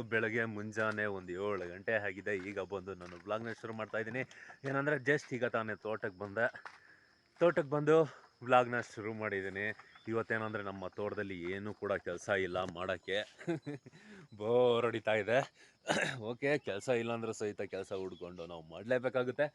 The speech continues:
ಓಕೆ, ಬನ್ನಿ ನಮ್ಮ ಕುರಿಗಳೆಲ್ಲ ಏನ್ ಮಾಡ್ತಾ ಇದ್ದಾವೆ ಒಮ್ಮೆ ನೋಡ್ಕೊಂಡು ಬರೋಣ. ಇದ್ಯಾಕಪ್ಪ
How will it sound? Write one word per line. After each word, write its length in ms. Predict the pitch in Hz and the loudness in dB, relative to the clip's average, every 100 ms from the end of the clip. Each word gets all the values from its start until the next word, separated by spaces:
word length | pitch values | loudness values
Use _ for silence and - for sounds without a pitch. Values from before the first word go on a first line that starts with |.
| - - _ - 175 | -8 -20 _ -6 -4
ಓಕೆ, 200 | 165 185 180 151 | 0 2 2 0
ಬನ್ನಿ 260 | 156 156 160 151 139 - _ - | -2 0 0 -2 -6 -18 _ -4
ನಮ್ಮ 200 | 131 131 123 | -2 0 0
ಕುರಿಗಳೆಲ್ಲ 460 | 147 135 127 117 117 117 110 | 2 4 4 4 4 4 2
ಏನ್ 120 | 110 107 | 0 -2
ಮಾಡ್ತಾ 260 | 104 98 101 | -4 -2 -2
ಇದ್ದಾವೆ 260 | 95 98 104 95 - | 0 2 2 2 -4
ಒಮ್ಮೆ 160 | 107 101 92 | -4 0 0
ನೋಡ್ಕೊಂಡು 420 | 98 92 92 95 95 90 82 82 82 | 2 2 2 6 6 6 2 0 6
ಬರೋಣ. 300 | 92 92 90 95 - - _ - _ _ _ _ _ _ - | 8 8 6 2 -2 -18 _ -20 _ _ _ _ _ _ -10
ಇದ್ಯಾಕಪ್ಪ 460 | 120 101 90 80 87 | 2 4 4 0 -6